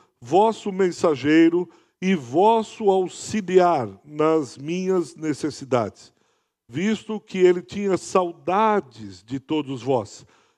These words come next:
e estava angustiado porque ouvistes que adoeceu. Com efeito, adoeceu mortalmente. Deus, porém, se compadeceu dele,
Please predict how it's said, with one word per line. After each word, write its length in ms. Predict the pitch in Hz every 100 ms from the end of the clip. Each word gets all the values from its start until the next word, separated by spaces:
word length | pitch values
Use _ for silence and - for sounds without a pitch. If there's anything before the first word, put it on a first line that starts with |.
| -
e 100 | 180
estava 460 | 185 - 208 208
angustiado 1080 | 226 214 233 214 - 214 185 185 214 180 135
porque 340 | 120 139 131 165
ouvistes 760 | 160 120 135 165 - - 147
que 100 | -
adoeceu. 600 | 151 135 151 - 139 107 - _ _ _ _ _ _
Com 200 | 151 151
efeito, 560 | - 165 180 202 - _ _ _ -
adoeceu 580 | - 160 202 202 - 233 214
mortalmente. 1120 | 190 233 269 233 214 156 131 101 - - - _ _ _ _
Deus, 580 | 139 156 180 190 - -
porém, 560 | _ 139 139 160 196 196 _ _ _
se 180 | - 226
compadeceu 800 | 254 262 240 226 208 - 233 202
dele, 520 | 165 170 117 101